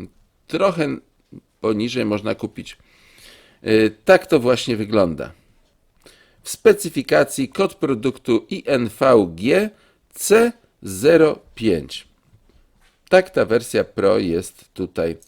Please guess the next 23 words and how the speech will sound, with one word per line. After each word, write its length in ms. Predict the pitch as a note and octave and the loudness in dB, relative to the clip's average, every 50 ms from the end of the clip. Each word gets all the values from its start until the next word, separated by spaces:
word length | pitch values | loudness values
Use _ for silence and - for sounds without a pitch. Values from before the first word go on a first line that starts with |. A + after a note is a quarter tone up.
| _ _ _ _ | _ _ _ _
w 60 | - | -20
specyfikacji 960 | - - - D3+ - C#3 A#2 - G2 - - G2+ F#2+ - - - F#2+ F2+ F2 - _ _ _ - - - _ _ _ | -8 -4 -4 -4 -4 -6 -12 -14 -8 -4 -2 -2 -2 -4 -6 -10 -10 -10 -10 -12 _ _ _ -20 -20 -20 _ _ _
określana. 840 | - C3 B2+ - C#3 C3 B2 - - D#3 C#3+ B2 G#2 F2 D#2 D2 - - _ _ _ _ _ _ _ _ _ _ _ _ _ _ _ _ - - - - - - - - - - - - - - - - - - G#2+ | 0 0 0 0 -2 -4 -2 -2 0 2 4 4 2 2 -2 -8 -12 -16 _ _ _ _ _ _ _ _ _ _ _ _ _ _ _ _ -20 -20 -20 -18 -18 -18 -18 -18 -20 -20 -18 -18 -18 -16 -16 -14 -4 0 2
Y, 200 | G#2 G#2 G2+ F2+ | 4 4 2 2
w 120 | - - | -2 -4
pudełeczku 680 | - - F#3+ D#3+ E3+ D#3 D#3 D#3 - - - D3 C#3+ | -2 -2 2 2 4 4 4 2 -2 -4 -6 -8 -8
znajduje 560 | A#2 A#2+ B2+ B2 A#2 G#2+ G#2+ C3 B2+ B2 A#2 | -6 -2 -2 0 0 0 0 0 2 2 2
się, 280 | A2 - - A2+ G2+ G2 - - - - - _ - | 0 0 -2 -2 -2 -4 -6 -10 -18 -20 -20 _ -6
właściwie 320 | - G3 - - G3 F#3+ F3+ | -4 -4 -2 0 0 0 0
to 100 | - E3 | 0 -2
się 140 | - - | -6 -6
nic 180 | E3+ E3 - - | -6 -6 -6 -4
nie, 220 | D#3 C#3 B2 A2+ - - C2 - - - G#2 A2 | -2 0 0 -2 -4 -6 -12 -12 -10 -6 -2 0
nie 160 | A2 G#2 G2 | 2 2 2
znajduje, 520 | F#2 G#2+ G2 F#2 E2+ F2+ F#2+ - - - - - A#2+ - - | 0 0 0 0 0 0 2 2 0 0 0 -2 -4 -4 -6
<laughs> 240 | - - - - - | -10 -16 -14 -12 -6
wyściółka 800 | G2 G2 B2+ A#2 - - - D#3 D3 C3+ - - C#3 B2+ A#2+ A#2+ - - - - - - - - - - - - | -2 0 0 0 0 0 0 0 0 0 0 -2 -2 -2 -2 -4 -10 -18 -20 -20 -20 -20 -20 -20 -20 -14 -6 -2
i 180 | C#3+ C#3 C3+ B2 - - - - - - | 0 0 0 -2 -4 -10 -14 -10 -4 0
instrukcja 880 | C#3 C#3 B2+ - - - C#3+ C3+ C3+ B2 - - - B2 A#2 A2 A2 G#2 G#2+ - - | 2 2 0 0 -4 -4 -2 0 -2 -2 -4 -6 -2 0 2 2 0 -2 -8 -8 -4
obsługi 580 | A#2 A2 G2+ - - E3+ D#3+ C3 B2 B2+ A#2+ G#2+ - - - - - - - - | -2 -2 -2 0 0 0 0 0 0 -2 -4 -4 -6 -10 -20 -20 -20 -12 -2 0
po 120 | G3+ F#3+ | 0 2
polsku. 640 | - - D3+ C#3+ C3+ B2+ - - - - A#2+ A2 G#2+ G#2+ - - - - - - - - - - | 2 2 0 0 0 -2 -6 -8 -4 -2 -2 -2 -2 -4 -8 -16 -20 -20 -20 -20 -20 -12 -6 -2
Y, 360 | B2 A#2+ B2 A#2+ A#2 A#2 A#2+ | 0 2 4 4 4 2 2